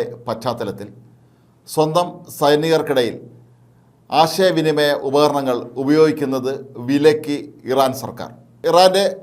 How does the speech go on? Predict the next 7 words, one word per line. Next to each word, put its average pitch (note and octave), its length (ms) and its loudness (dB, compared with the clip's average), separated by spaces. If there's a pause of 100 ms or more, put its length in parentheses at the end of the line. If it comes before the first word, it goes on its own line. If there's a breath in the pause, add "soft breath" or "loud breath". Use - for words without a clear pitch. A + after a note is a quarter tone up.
(120)
റവല്യൂഷണറി E3+ 560 4
റിപ്പബ്ലിക് F3 420 0 (340)
ഗാർഡ് D#3 340 4 (140)
കോർപ്സിലെ D3+ 460 -2 (140)
അംഗങ്ങൾ B2+ 320 -4 (960 soft breath)
കുറേ D#3 240 2
നാളത്തേക്ക് D3+ 500 2